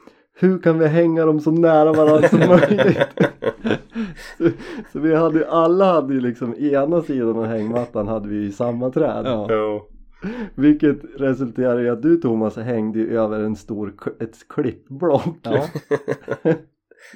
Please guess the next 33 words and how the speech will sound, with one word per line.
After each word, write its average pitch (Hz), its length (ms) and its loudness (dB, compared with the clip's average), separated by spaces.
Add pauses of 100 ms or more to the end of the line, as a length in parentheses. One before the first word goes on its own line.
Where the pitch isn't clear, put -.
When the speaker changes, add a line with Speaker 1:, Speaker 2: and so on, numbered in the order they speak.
Speaker 2:
Jo, 127 280 -4
Speaker 3:
Tyckte 110 120 -4
det - 20 -2
var - 0 -
Speaker 2:
de 117 100 -4
var 107 140 -2
ju 92 60 -4
som - 140 -10
Speaker 3:
jättebra 113 180 0
Speaker 2:
uppe - 80 2
i - 20 0
Speaker 3:
idé. 104 100 -6
Speaker 2:
huvudhöjd 110 680 -2
när 104 100 -8
man 98 140 -10
stod 107 280 -10
på 107 80 -14
backen. 107 420 -10 (120)
Speaker 1:
<laughs> - 120 -20
Ja. 139 360 -6 (2000)
Och 131 140 -6
du 143 120 0
låg 131 280 2
ju 117 80 -2
lite 104 340 -4
på 101 220 -6
den 98 320 -8
då. 87 200 -14
Speaker 2:
Ja, 123 480 -4 (640)
mot 131 220 -6
natten 151 400 -4
där 104 160 -4
så 98 520 -6